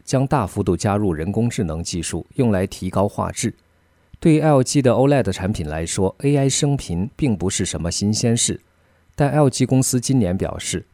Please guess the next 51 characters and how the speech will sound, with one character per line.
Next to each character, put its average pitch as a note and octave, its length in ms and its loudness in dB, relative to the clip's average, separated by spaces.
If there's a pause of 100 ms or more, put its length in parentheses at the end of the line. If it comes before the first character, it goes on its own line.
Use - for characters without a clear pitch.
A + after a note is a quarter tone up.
他 - 100 0
们 D3 140 2
的 A2 200 2
增 D3+ 220 0
强 G2 240 -2
功 A2 180 0
能 D#2+ 220 -4 (340)
比 A2 220 2
以 D3+ 80 4
往 F#2+ 180 2
任 C3+ 160 2
何 F2+ 160 -4
时 F#2 200 -4
候 F2 200 0
都 G#2+ 200 0
更 A2+ 260 -2
强 F2 300 -10
大、 G#2 260 -4
更 F#2 180 -4
全 D2+ 240 -10
面。 G2 200 -2 (720)
L D#3+ 180 4
G D#3 200 0
的 C#3 120 6
M C#3+ 220 0
四 C#3+ 300 2
和 G#2 200 -2
G C#3+ 280 -2
四 C3 200 2
系 G#2 200 0
列 E2+ 120 0
电 E2 240 -2
视 - 280 -2 (120)
将 C#3 220 2
配 D#3 160 4
备 A#2+ 160 2
最 A#2 180 2
新 C#3+ 220 0
款 E2 180 -4
的 D#2 120 -6
Alpha A#2+ 340 0
十 - 220 -4
一 A2+ 180 0
A B2 160 0
I A2+ 160 2
处 F2 220 -4
理 E2 160 -8
器。 - 260 -4 (640)
L G2+ 160 4
G G#2+ 180 0
说， E2+ 280 -2